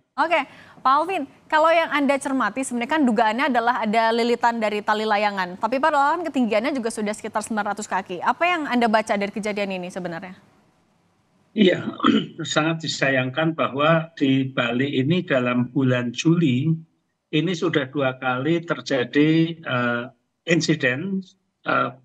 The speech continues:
Speaker 2: helikopter terlilit tali layang-layang. Yang pertama adalah pada tanggal dua Juli lalu.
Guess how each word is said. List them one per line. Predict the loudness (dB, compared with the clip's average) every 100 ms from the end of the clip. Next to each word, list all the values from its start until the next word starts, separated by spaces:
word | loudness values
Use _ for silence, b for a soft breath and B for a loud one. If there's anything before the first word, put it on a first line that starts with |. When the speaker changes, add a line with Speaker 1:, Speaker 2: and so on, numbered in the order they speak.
| _ _ _ _
Speaker 2:
helikopter | -2 0 0 0 0 0 -2
terlilit | 0 -2 -2 -2 0 0 0
tali | -4 -2 -2
layang-layang. | 0 2 2 0 0 0 0
Yang | 0 0 0
pertama | -2 -2 0 0
adalah | 0 0 0
pada | -2 -2 -2
tanggal | 0 2 2
dua | 2 0 0
Juli | -4 -2 0
lalu. | 0 0 -2